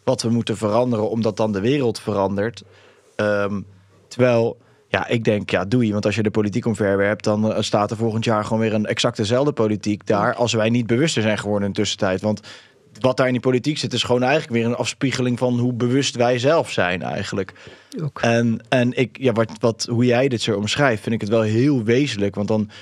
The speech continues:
Speaker 1: word je eigenlijk altijd teruggebracht op je eigen verantwoordelijkheid.
Speaker 2: Ja.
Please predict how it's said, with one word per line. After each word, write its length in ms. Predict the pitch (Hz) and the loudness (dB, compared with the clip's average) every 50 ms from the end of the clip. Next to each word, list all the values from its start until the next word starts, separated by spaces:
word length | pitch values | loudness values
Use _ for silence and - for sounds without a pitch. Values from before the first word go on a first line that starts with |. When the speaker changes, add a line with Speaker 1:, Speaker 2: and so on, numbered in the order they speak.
| - _ | -12 _
Speaker 1:
word 140 | - 120 104 | -2 0 0
je 80 | 127 | 0
eigenlijk 520 | - - - 131 151 170 170 127 113 98 - - - | -2 0 2 2 2 2 2 0 -2 -6 -6 -4 0
altijd 380 | 139 156 175 180 156 127 113 | 2 4 4 4 2 0 -2
teruggebracht 760 | - - 151 151 - - 107 101 104 104 117 131 143 - - - _ - - - - - - - | -2 0 -2 0 0 -2 -2 0 0 2 0 0 -2 -8 -16 -20 _ -20 -16 -14 -14 -14 -6 -2
op 160 | 147 151 123 | -2 0 2
je 100 | 120 123 | 2 2
eigen 340 | - 131 151 160 131 - 107 | 2 4 2 2 0 -2 -4
verantwoordelijkheid. 920 | 117 117 117 107 101 110 131 156 147 120 104 - 98 87 80 87 - - - | -2 0 0 0 0 2 2 2 2 0 -2 -2 -4 -4 -2 -2 -2 -2 -2
Speaker 2:
Ja. 140 | 139 127 127 | -2 -2 -2